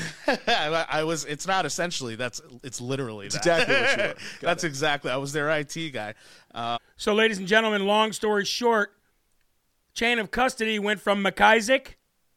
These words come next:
Speaker 3: to the F B I. The F B I did nothing with it. Chain of custody went from then again, because McIsaac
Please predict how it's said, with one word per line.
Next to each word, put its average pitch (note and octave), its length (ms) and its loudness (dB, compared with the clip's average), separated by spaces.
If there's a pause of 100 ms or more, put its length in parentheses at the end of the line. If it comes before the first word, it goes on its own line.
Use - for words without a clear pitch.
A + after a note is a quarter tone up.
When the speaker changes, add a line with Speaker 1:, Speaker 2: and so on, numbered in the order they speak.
(140)
Speaker 3:
to - 100 -12
the G#3+ 140 4
F A3+ 140 4
B G#3+ 160 4
I. G3+ 400 8
The F#3 140 2
F G3+ 120 2
B G#3+ 100 2
I G3+ 120 6
did F#3+ 200 0
nothing F#3+ 300 4
with F#3 160 4
it. - 180 -2 (520)
Chain A3 180 2
of A3 100 0
custody A3 440 2
went G#3 200 0
from G3+ 260 -2
then A3+ 180 4
again, A3 460 2
because F#3+ 280 -2
McIsaac G3+ 540 4